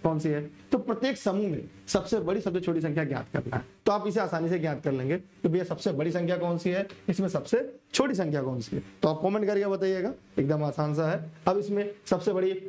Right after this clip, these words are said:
पैंतालीस सौ छत्तीस है, अड़तालीस सौ बानवे है और तिरालीस सौ सत्तर है और चवालीस बानवे। जो बड़ी संख्या है उसे हम क्या करते हैं, गोला कर देते हैं।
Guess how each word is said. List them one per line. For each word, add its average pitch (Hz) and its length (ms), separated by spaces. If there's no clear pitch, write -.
पैंतालीस 175 360
सौ 175 100
छत्तीस 185 340
है, 190 80
अड़तालीस 165 480
सौ 180 100
बानवे 165 360
है 214 300
और 156 280
तिरालीस 170 440
सौ 170 300
सत्तर 190 380
है 220 200
और 160 60
चवालीस 147 360
बानवे। 123 340
जो 180 200
बड़ी 185 240
संख्या 214 340
है 202 160
उसे 170 220
हम 202 220
क्या 285 100
करते 175 220
हैं, 208 100
गोला 156 240
कर 123 120
देते 117 240
हैं। 120 160